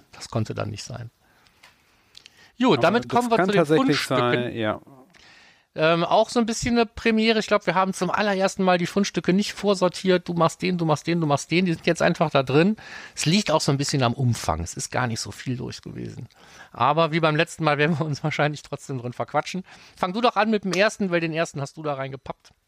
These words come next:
Speaker 2: Ja, aber noch, noch,
Speaker 1: Hast du
Speaker 2: noch mal ganz kurz zu Hängen. Ich bin noch bei der G A vier Automigration.
Speaker 1: Ach so, ja gut,
Speaker 2: Ähm,
Speaker 1: hau mal
Speaker 2: hast, hast du denn überhaupt noch welche, die ohne Tech-Manager laufen? Weil sobald du Tech-Manager hattest, hat die doch eh nicht funktioniert. Meinem Kenntnisstand nach.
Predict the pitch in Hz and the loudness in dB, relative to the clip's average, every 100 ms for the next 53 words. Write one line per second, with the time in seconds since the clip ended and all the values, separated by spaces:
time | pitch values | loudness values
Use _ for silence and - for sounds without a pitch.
0 | _ 151 170 190 220 220 220 208 208 196 | _ 4 4 4 2 2 2 2 4 4
1 | 208 202 185 190 214 214 156 233 190 180 | 4 2 2 2 4 2 2 0 2 4
2 | 170 196 190 196 202 185 156 135 113 - | 4 4 4 2 2 2 2 2 0 0
3 | 131 113 170 208 143 196 175 151 156 147 | 0 0 0 2 2 2 2 2 2 0
4 | 180 - - 160 180 - 214 240 208 202 | 0 -2 -4 0 0 2 0 2 2 2
5 | 165 190 190 170 170 165 160 - 175 180 | 2 2 2 0 2 0 0 0 0 2
6 | 185 180 196 226 180 156 151 135 139 160 | 2 2 2 0 2 2 0 0 -2 0
7 | 170 165 165 160 165 160 151 180 185 - | 2 2 2 2 0 2 2 2 0 -2
8 | 127 113 123 113 104 - _ _ _ _ | -8 -8 -4 -2 -2 -4 _ _ _ _
9 | _ _ - 131 120 - 123 123 - 107 | _ _ 0 2 2 0 -4 -4 -4 -2
10 | 107 104 - | -2 -2 -4